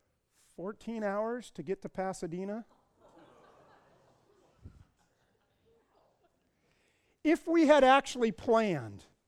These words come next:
we could have got the oil change. We could have bought, uh, bought bike tubes to make every, sure everything's okay. We plan towards what's good, but you and I, we drift towards what's bad. In fact,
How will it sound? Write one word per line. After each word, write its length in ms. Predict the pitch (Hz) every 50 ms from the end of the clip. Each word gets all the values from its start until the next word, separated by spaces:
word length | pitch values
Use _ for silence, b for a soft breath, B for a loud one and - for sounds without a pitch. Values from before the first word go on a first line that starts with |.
| _ _ _ _ _ _ _ _ _ _ _ -
we 80 | 208
could 160 | 214 - -
have 80 | 254 220
got 220 | 262 277 269 262
the 100 | 233 185
oil 240 | 170 160 147 143 131
change. 580 | - - - 147 123 117 110 101 98 95 - -
We 80 | 165
could 140 | - - 233
have 80 | 226 196
bought, 220 | 254 240 226 202 294 247 170 - _ _ _ _ - - 160 143 - _ _
uh, 240 | - - 190 196 190
bought 400 | 165 135 160 208 240 254 220 214
bike 300 | 190 220 226 240 - -
tubes 400 | - 233 202 190 185 170 147 143
to 60 | 180
make 240 | 190 196 202 196 -
every, 200 | 208 208 214 214 214 208 202
sure 240 | - - 214 208
everything's 400 | 202 202 208 214 202 208 208 170
okay. 580 | 208 196 190 190 - 196 208 208 190 151 120 98 _ _ _ _ _ _ _ _ _ _ _ _ _ _ _ _
We 140 | - 170 160
plan 480 | - - - 233 226 226 226 220 214
towards 340 | 185 - - 185 175 170 147
what's 220 | 165 165 160 - 151
good, 560 | 143 127 180 185 175 160 147 135 127 123 110 _ _ _ _ _ _ _ _ _ _ _
but 200 | - 170 - -
you 100 | 262 262
and 100 | 247 214
I, 140 | 208 202 202
we 160 | 180 160 151
drift 480 | 139 120 139 156 185 202 190 - - -
towards 340 | - - 165 160 156 147 147
what's 240 | 147 147 143 - -
bad. 520 | 120 151 143 135 135 127 110 104 92 82 - _ _ _ _ _ _ _ _ _ _ _ _
In 80 | 170 147
fact, 580 | - - 220 202 190 180 165 170 - - -